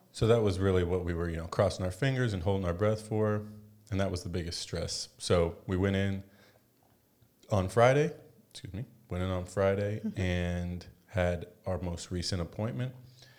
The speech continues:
Speaker 2: He did the neural translucency scan, which is, like, the twelve-week scan. If any of you have baby mamas or wives or something, you know that's, like,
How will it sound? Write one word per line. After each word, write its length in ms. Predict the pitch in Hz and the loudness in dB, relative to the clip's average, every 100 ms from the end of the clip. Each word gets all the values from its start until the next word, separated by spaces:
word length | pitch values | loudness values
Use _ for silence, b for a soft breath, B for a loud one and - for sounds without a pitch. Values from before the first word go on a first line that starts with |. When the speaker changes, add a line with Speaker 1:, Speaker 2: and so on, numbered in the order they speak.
| B | B
Speaker 2:
He 100 | 233 | 0
did 140 | 208 | 2
the 80 | 190 | 2
neural 440 | 185 180 180 180 180 | 2 2 2 0 -2
translucency 1400 | - 185 180 175 190 - 196 190 - - 202 190 185 | -6 -6 -6 -4 -4 -4 -4 -6 -8 -6 -4 -2 -2
scan, 580 | 180 - 185 180 180 175 | -4 -4 -4 -2 -2 -4
which 140 | 180 | -4
is, 120 | 180 165 | -4 -4
like, 200 | 165 160 | -6 -6
the 80 | |
twelve-week 480 | 175 180 170 170 165 | -6 -2 -2 -4 -6
scan. 420 | - - 160 160 156 B B | -8 -8 -6 -6 -8 B B
If 180 | B - | B -8
any 140 | 165 | -6
of 80 | 160 | -4
you 180 | 170 165 | -4 -4
have 320 | 165 165 165 | -4 -6 -4
baby 220 | 175 170 | -2 -2
mamas 480 | 165 165 165 165 160 | -2 -2 -2 -2 -2
or 160 | 160 | -4
wives 440 | 160 175 165 165 165 | -2 0 0 -2 -4
or 60 | |
something, 420 | 165 180 170 165 165 | -4 -4 -4 -4 -2
you 120 | 160 | -4
know 240 | 165 165 | -2 -4
that's, 400 | 170 165 - - | -4 -6 -8 -8
like, 280 | - 185 - | -6 -6 -10